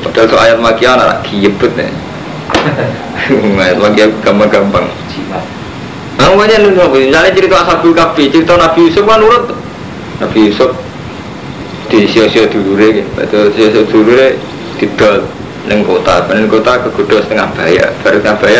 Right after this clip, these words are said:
Speaker 1: coba bar dadi raja, wis kan. Artinya populer karo, paham? Artinya, cah cilik lah krungu lho cerita urutan-urutan As-, Ashabul Kahfi, ya, padha. Tapi nek ayat Madaniyah, Kiai lah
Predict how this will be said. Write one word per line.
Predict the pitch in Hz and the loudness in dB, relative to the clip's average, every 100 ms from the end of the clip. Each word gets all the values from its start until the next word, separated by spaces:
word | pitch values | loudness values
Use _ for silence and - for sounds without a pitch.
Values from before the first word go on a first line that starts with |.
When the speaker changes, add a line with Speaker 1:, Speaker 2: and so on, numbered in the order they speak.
| 120 | 2
Speaker 1:
coba | 117 110 104 | 2 0 0
bar | - - | 0 0
dadi | - 113 | 2 2
raja, | 104 - 147 | 2 2 2
wis | 214 | 2
kan. | 208 190 - - - - - | 2 0 -4 -10 -12 -8 -2
Artinya | 175 214 226 226 | 0 2 0 2
populer | 214 202 214 180 | 2 4 2 2
karo, | 151 151 147 135 | 0 0 2 0
paham? | 131 156 120 - - - - - - - - - - - - - - | 2 2 0 -2 -8 -12 -14 -14 -14 -14 -14 -14 -14 -14 -14 -14 -10
Artinya, | - 131 156 185 | -2 2 4 4
cah | 175 | 2
cilik | 175 175 | 2 4
lah | 180 180 | 4 4
krungu | 175 170 | 2 2
lho | 147 117 | 4 2
cerita | 123 131 131 | 0 2 4
urutan-urutan | 131 123 123 123 113 117 | 2 0 0 2 0 2
As-, | 123 120 | 0 0
Ashabul | - 131 127 139 | 0 2 2 2
Kahfi, | 139 135 165 | 2 4 4
ya, | 143 | 2
padha. | 107 101 - - | 0 -2 -4 -4
Tapi | 127 151 180 | 0 2 2
nek | |
ayat | 151 165 | 2 2
Madaniyah, | 160 151 143 151 147 143 | 0 2 2 2 0 2
Kiai | 165 170 | 4 4
lah | 175 | 4